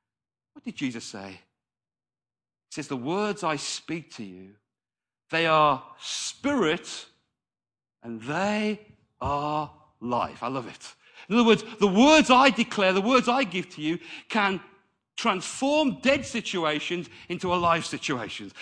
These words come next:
The word I speak to you are spirit and life. Once you've got that word inside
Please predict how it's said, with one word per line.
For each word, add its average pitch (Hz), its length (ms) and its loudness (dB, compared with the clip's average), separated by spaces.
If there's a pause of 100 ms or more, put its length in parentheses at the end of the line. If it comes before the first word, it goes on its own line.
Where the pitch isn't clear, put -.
(140)
The 226 80 6
word 262 180 6
I 190 160 4
speak - 460 0
to 254 100 2
you 233 240 4 (220)
are 160 140 6
spirit 240 480 2
and 214 180 2
life. 147 560 -4 (2250)
Once 214 180 -4
you've 208 100 -6
got 185 140 -2
that 175 180 -4
word 160 260 -2
inside 156 440 -8